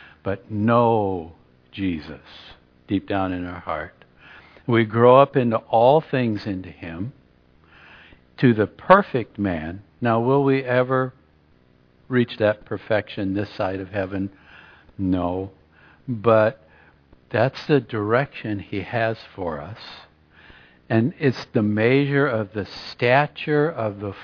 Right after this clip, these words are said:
fullness of Jesus. So the idea is, don't give up till you get there. Okay? 'Cause we need to have the fullness of Jesus. And what Paul is saying,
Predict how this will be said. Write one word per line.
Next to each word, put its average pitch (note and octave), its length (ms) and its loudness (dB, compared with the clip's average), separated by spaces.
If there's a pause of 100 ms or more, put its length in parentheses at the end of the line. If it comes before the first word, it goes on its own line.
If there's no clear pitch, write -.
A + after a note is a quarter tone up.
(160)
fullness C#3 640 0 (240)
of A2 220 -4
Jesus. F#2+ 680 -6 (340)
So C3 100 8
the B2 160 6
idea C3+ 520 6
is, A2 340 -2 (920)
don't D#3 260 8
give D3 240 6
up D#3 360 6
till B2+ 180 2
you A#2 140 -2
get C3+ 260 2
there. E2+ 280 -2 (920)
Okay? C3+ 340 4 (1300)
'Cause A2+ 260 2 (800)
we B2 160 4
need C3 260 2
to A2 100 2
have G#2+ 260 0
the F#2+ 80 -8
fullness A2 720 -2
of F#2 120 -8
Jesus. D#2+ 480 -12 (680)
And A#2 160 0
what C#3+ 200 0
Paul F#3 300 6
is A2+ 140 -2
saying, B2 500 0